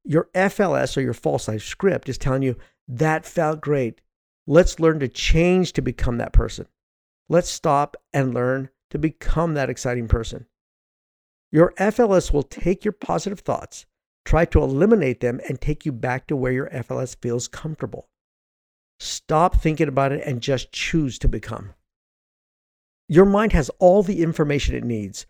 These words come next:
or has the fantastic ability to acquire it. Your mind has buried these powerful, confident emotions thanks to your F L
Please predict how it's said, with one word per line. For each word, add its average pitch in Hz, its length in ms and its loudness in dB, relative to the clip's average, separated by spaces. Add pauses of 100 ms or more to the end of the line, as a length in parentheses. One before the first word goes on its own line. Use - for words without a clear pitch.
(240)
or 131 120 2
has 135 240 0
the 131 80 -2
fantastic 127 760 -2
ability 127 440 -4
to 127 120 -2
acquire 69 460 0
it. - 160 -12 (840)
Your 160 160 6
mind 160 260 2
has 135 140 0
buried 139 400 2
these 120 140 -4
powerful, 131 500 -4
confident 117 500 -4
emotions 117 560 -4 (800)
thanks 135 380 2
to - 80 -2
your 113 160 0
F 107 160 -6
L - 120 -6